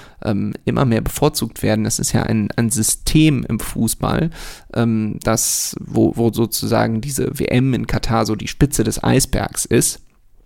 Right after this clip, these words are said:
Weil das Geld hat entschieden sozusagen und das ist ein System, das sich durch den Fußball zieht bis sogar in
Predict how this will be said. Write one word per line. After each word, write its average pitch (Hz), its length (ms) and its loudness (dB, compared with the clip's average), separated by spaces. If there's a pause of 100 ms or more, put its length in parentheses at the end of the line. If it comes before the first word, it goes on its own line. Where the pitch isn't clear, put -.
(380)
Weil 131 400 4
das 127 160 0
Geld 127 240 6
hat 104 140 2
entschieden 117 520 -2
sozusagen 104 640 -2
und 110 100 -2
das 120 140 -2
ist - 140 -2
ein 113 160 0
System, 120 580 0
das 110 200 0
sich - 120 -6
durch 110 140 -2
den 104 160 -2
Fußball 123 420 0
zieht 131 320 -2
bis - 420 -2
sogar 110 380 2
in 110 380 -2